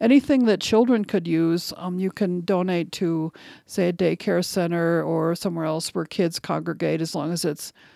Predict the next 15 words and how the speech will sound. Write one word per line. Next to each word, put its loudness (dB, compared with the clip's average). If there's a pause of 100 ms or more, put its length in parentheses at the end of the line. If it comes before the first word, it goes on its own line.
(140)
you 0
know, 2
safe -2
for -2
them, 0
or, 0
or 2
a 0
family -2
that 2
wants -4
it. 0
So, -2 (880)
um, 2
supplies. 0